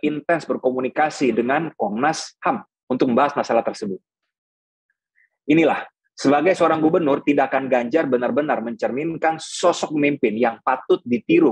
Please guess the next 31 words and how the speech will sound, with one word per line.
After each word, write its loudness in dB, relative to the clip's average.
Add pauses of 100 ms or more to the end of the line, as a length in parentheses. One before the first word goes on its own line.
gubernur-gubernur 0
lainnya. 0 (460)
Dan -16
perkataan -2
Gubernur 4
Ganjar 2
terrealisasi. 0 (640)
Semua 2
warga 4
yang 2 (100)
diamankan 0
kemarin 0
sudah -2
dilepaskan. -6 (800)
Ganjar 0
Pranowo 2
adalah 2
contoh 0
pemimpin -2
yang -2
dengan 0
gentle 2
dan 2
lapang 0
dada 2
siap -2
menanggung -6
kesalahan 0
dan 0
tanggung -12
jawab. 2